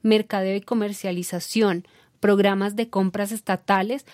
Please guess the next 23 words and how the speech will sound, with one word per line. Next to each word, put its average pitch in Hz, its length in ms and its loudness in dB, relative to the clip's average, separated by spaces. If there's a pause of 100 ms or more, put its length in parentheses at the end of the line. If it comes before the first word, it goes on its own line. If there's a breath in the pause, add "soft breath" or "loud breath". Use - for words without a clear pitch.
(160 loud breath)
así 202 260 -2
como 220 240 -2
la 240 120 -2
provisión 208 640 0
de 214 140 0
bienes 208 440 0
y 208 120 -4
servicios 180 580 -4
públicos. - 680 -2 (1600 soft breath)
El 220 200 2
P 277 360 2
N 285 460 2
I 262 280 2
S 226 380 -2 (220)
promoverá 202 680 2
la 233 100 -2
sustitución 214 760 -2
voluntaria 202 600 0
de 214 80 -4
cultivos 196 640 0
de 214 100 2
uso 185 280 -2
ilícito 196 600 -2